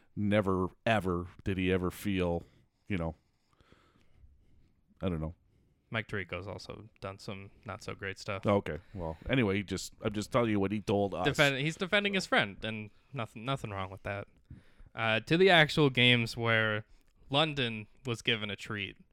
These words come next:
Speaker 2: We were given a treat 'cause I woke up at ten thirty and forgot there was a football game on.
Speaker 1: And it was your team. That's bad on you. I'm gonna put that into my bad if I can.
Speaker 2: <laughs>
Speaker 1: Wow.
Speaker 2: Um, so the Falcons win in London,
Speaker 1: Yep.
Speaker 2: twenty-seven twenty.
Speaker 1: Yep.
Speaker 2: Um,
Speaker 1: It wasn't that close.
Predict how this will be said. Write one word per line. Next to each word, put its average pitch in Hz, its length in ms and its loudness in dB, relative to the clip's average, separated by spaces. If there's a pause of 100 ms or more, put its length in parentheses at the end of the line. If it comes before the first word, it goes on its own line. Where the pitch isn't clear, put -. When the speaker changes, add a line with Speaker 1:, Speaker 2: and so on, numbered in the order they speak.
(120)
Speaker 2:
We 165 120 6
were 214 120 6
given 131 240 2
a 110 80 0
treat 120 400 0
'cause 120 200 -4
I 127 360 6
woke 113 260 -2
up 120 140 0
at - 80 -4
ten 113 240 -2
thirty 117 320 0
and 104 100 -6
forgot 104 340 0
there 101 100 0
was 101 120 -2
a 110 60 -12
football 104 340 2
game 98 240 -6
on. 98 260 -6
Speaker 1:
And 120 220 4
it 117 40 6
was 107 220 4
your 113 140 6
team. 104 360 0
That's 117 360 8
bad 101 380 4
on 92 180 2
you. 98 180 2
I'm 117 120 6
gonna 135 120 2
put - 200 -8
that 104 120 0
into 101 180 -2
my 85 160 -4
bad 90 500 0 (100)
if - 160 -2
I 92 80 2
can. 82 400 -6
Speaker 2:
<laughs> - 40 -20 (300)
Speaker 1:
Wow. 92 460 4 (160)
Speaker 2:
Um, 104 640 2 (160)
so - 120 -8
the 120 80 2
Falcons 139 460 4
win 131 180 4
in 156 120 2
London, 135 460 2
Speaker 1:
Yep. - 80 -14
Speaker 2:
twenty-seven 131 640 2
twenty. 127 540 2
Speaker 1:
Yep. 95 280 2 (360)
Speaker 2:
Um, 104 640 2
Speaker 1:
It 95 100 2
wasn't 92 340 2
that 95 200 0
close. 78 460 -4